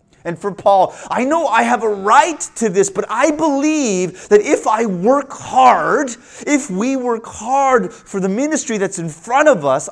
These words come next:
I know we have a right to receive from you, but we won't exert that right because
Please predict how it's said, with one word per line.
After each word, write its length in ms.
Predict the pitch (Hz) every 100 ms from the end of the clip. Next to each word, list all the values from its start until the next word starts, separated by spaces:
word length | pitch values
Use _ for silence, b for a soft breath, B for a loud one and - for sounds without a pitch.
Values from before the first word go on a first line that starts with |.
| 180
I 80 |
know 160 | 220 320
we 140 | 339
have 100 | 311
a 60 | 247
right 380 | 220 220 311 285
to 100 | 247
receive 480 | 247 - 277 330 311
from 180 | 247 220
you, 80 |
but 180 | 226 214
we 140 | 196 214
won't 380 | 196 262 262 B B
exert 540 | 175 160 170 320 277
that 220 | 247 220 202
right 280 | 196 196 202 -
because 680 | 190 - 269 294 202 180